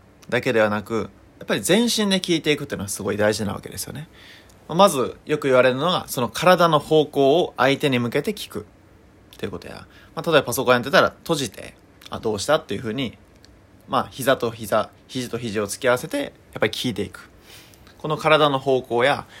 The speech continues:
あとやっぱり表情ですよね。あとはこのリアクション、返事。ね、仮にこう、まっすぐ向いてたとしても、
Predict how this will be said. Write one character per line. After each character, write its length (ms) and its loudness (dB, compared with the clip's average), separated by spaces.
あ 40 -10
と 60 0
や 60 4
っ 20 -10
ぱ 60 -2
り 80 -6
表 160 6
情 140 6
で 80 4
す 60 -6
よ 100 -20
ね。 200 -16
あ 60 -2
と 60 2
は 60 -2
こ 80 -6
の 240 -2
リ 180 4
ア 60 4
ク 80 -10
シ 80 -4
ョ 60 -4
ン、 20 -6
返 300 -4
事。 240 -6
ね、 120 -6
仮 200 4
に 120 0
こ 420 0
う、 40 -14
ま 100 4
っ 20 4
す 160 0
ぐ 220 0
向 160 -2
い 40 -2
て 100 -4
た 120 -2
と 60 -8
し 100 -8
て 60 -8
も、 340 -8